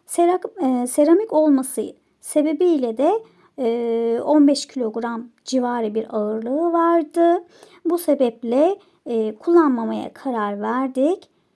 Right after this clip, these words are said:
Bunun yerine internetten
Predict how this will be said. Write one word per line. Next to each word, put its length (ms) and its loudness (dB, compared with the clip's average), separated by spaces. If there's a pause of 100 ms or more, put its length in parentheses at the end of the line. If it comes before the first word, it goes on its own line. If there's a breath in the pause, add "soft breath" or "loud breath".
(1040)
Bunun 200 2
yerine 480 0
internetten 960 0